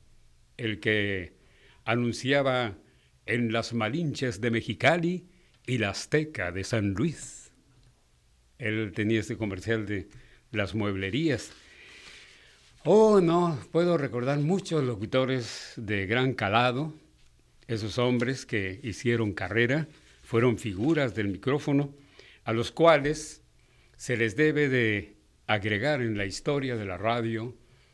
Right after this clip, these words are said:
de las ciudades de México, de todas las ciudades. Ojalá por ahí los señores que están ahí sentados en la Asociación de Historiadores,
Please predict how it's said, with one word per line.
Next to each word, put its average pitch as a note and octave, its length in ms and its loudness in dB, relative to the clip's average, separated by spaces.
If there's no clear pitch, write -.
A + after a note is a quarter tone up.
de G2+ 200 -4
las G#2 160 0
ciudades B2+ 680 -2
de B2 120 0
México, D3+ 520 0
de C#3 140 -2
todas E3 300 0
las C#3 140 -2
ciudades. D3+ 540 -4
Ojalá C3+ 400 -2
por A#2 180 -2
ahí A2+ 340 -2
los A2+ 180 -4
señores C#3+ 480 0
que A#2 80 -2
están C#3+ 300 0
ahí C3+ 220 2
sentados B2 720 -4
en G#2 220 -2
la F#2+ 180 -4
Asociación A#2 720 -4
de A#2 100 -4
Historiadores, A#2 880 -6